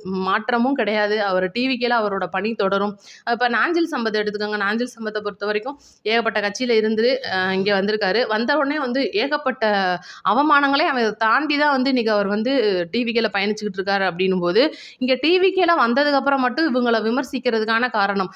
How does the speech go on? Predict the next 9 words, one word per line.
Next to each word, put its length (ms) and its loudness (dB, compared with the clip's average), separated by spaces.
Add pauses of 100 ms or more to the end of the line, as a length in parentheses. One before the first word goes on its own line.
(140)
இப்போ 260 -2
உதாரணத்துக்கு 540 2
பாத்தீங்கன்னா, 380 0
அந்த 280 0
காமராஜர் 580 0
பேத்தின்னு 300 0
சொல்லிட்டு 420 0
ஒருத்தவங்க 320 -2
வந்திருப்பாங்க 460 -2